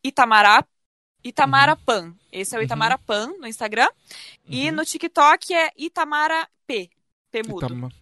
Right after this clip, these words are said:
Speaker 2: Itamara P. Ah, bacana, bacana. Eu recomendo demais. O Álvaro que me indicou e eu falei, pô, é muito maneiro, cara.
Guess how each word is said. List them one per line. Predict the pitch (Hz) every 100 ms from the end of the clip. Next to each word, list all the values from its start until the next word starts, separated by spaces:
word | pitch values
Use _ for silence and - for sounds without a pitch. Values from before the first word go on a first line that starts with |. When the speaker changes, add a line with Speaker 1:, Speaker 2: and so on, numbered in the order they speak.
| _
Speaker 2:
Itamara | - 147 123 120 120 120
P. | - 120 - - _ _ _
Ah, | 110 110
bacana, | 110 131 - 147 139 131
bacana. | 123 - 131 147 151 _
Eu | - 208
recomendo | 254 226 208 202
demais. | 190 180 139 151 190 165
O | 165
Álvaro | 156 165 240 180
que | - 185
me | 175 175
indicou | 160 170 - - 151 180 190
e | 180
eu | 180
falei, | 175 143
pô, | - 147
é |
muito | 110 113 -
maneiro, | 165 247 139 135
cara. | 120 113